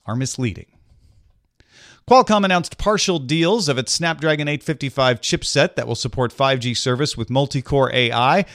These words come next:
at three times the performance of its previous platform, as well as a special computer vision chip. Qualcomm also introduced three D sonic sensors for fingerprint recognition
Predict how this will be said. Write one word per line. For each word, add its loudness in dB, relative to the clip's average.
at -4
three -2
times -2
the -4
performance -4
of -6
its -10
previous -2
platform, -4
as -8
well -4
as -8
a -6
special -6
computer -6
vision 0
chip. -8
Qualcomm 4
also 0
introduced 0
three -4
D -4
sonic -2
sensors -2
for -12
fingerprint -2
recognition -4